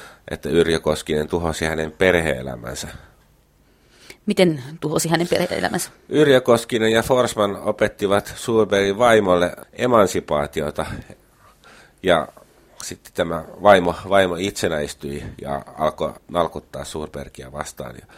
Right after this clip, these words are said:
Speaker 2: Hitsi viekö, ei ollut enää pelkästään niin kuin kunnon rahansampo, että
Speaker 1: Ei, et se, se meni, se meni ihan äärimmäis-, ää-, äärimmäisyyksiin. Et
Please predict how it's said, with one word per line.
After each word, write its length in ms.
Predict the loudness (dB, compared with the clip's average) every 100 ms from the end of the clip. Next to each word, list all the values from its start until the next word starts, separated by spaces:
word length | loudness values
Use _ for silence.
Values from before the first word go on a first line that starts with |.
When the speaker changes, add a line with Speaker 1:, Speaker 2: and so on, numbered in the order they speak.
| -4
Speaker 2:
Hitsi 200 | -4 2
viekö, 260 | 2 4 4
ei 140 | 6
ollut 140 | 6
enää 140 | 6 4
pelkästään 540 | 2 2 2 6 8 8
niin 100 | 6
kuin 240 | 8 8 8 4 -4 0
kunnon 260 | 4 6
rahansampo, 680 | 8 10 10 12 10 12 10
että 220 | 8 6 2 0 -2 -2
Speaker 1:
Ei, 400 | 2 6 6 4 -2 -16 -20 -14
et 140 | -10
se, 180 | -10 -12 -18 -20 _ _ _
se 160 | -6 -6
meni, 300 | -4 -6 -6
se 140 | -8
meni 220 | -6 -6 -6
ihan 240 | -6 -6
äärimmäis-, 580 | -6 -8 -10 -14 -14 -16
ää-, 160 | -18 -20 -20 -12
äärimmäisyyksiin. 840 | -8 -6 -8 -14 -16 -16 -16 -16
Et 80 | -18